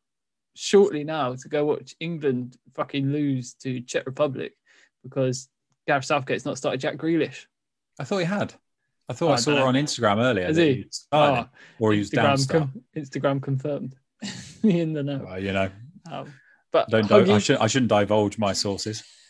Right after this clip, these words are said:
Speaker 1: <laughs> Your inside contacts, Warren
Speaker 2: Hey,
Speaker 1: Gatland
Speaker 2: it's
Speaker 1: and
Speaker 2: where
Speaker 1: someone
Speaker 2: most
Speaker 1: else.
Speaker 2: of our business comes from for this podcast. So,
Speaker 1: <laughs>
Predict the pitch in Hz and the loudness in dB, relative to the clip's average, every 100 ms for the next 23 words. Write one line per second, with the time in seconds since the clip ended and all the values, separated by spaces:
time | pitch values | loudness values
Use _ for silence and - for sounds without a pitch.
0 | - - - - - - - - - - | -4 -2 -6 -4 -8 -6 -10 -10 -12 -14
1 | - - _ - - _ - 339 277 208 | -16 -20 _ -20 -20 _ -4 -2 -2 -2
2 | 151 151 156 143 131 156 147 135 - - | 0 2 2 2 2 2 0 0 -4 -4
3 | - 131 135 143 139 120 135 135 131 127 | -14 -8 0 2 2 0 -2 -2 -6 -4
4 | 135 131 131 127 127 131 127 123 120 117 | -2 0 4 6 8 6 4 2 4 4
5 | 110 117 110 - 120 117 101 92 101 101 | 2 0 0 0 0 0 0 -2 -4 -6
6 | - 110 - 92 90 185 135 - 107 101 | 0 -2 2 0 0 -2 -2 0 4 4
7 | 101 - _ 147 - - | 2 -4 _ -14 -8 -8